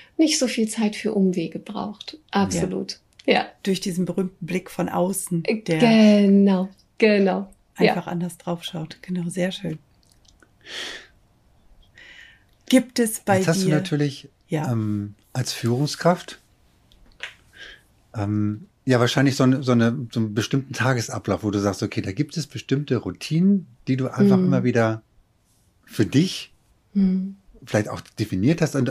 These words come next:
Speaker 3: dann aber auch den Tag über auch, ähm, abspulst, sag ich mal, im Sinne von,
Speaker 1: Mhm.
Speaker 3: dass du dich einfach dran hältst, weil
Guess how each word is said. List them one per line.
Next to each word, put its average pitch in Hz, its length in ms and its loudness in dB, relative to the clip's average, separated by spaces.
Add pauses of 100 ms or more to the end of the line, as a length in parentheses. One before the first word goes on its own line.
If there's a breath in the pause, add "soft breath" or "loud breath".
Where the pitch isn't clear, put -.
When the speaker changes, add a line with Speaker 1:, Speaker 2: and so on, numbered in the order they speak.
Speaker 3:
dann 123 180 2
aber 120 340 -6
auch - 280 -6
den 117 360 0
Tag 165 240 -2
über 123 180 -2
auch, 120 180 -10 (720 soft breath)
ähm, 104 380 2 (500)
abspulst, - 1000 2
sag 101 220 -2
ich 101 120 -6
mal, 107 220 0
im 127 120 -2
Sinne 117 220 0
von, 196 240 6
Speaker 1:
Mhm. 190 320 -2 (260)
Speaker 3:
dass 123 300 -6
du 131 80 0
dich 120 140 -2
einfach 110 160 -4
dran 104 160 -4
hältst, 110 300 0
weil 95 180 -4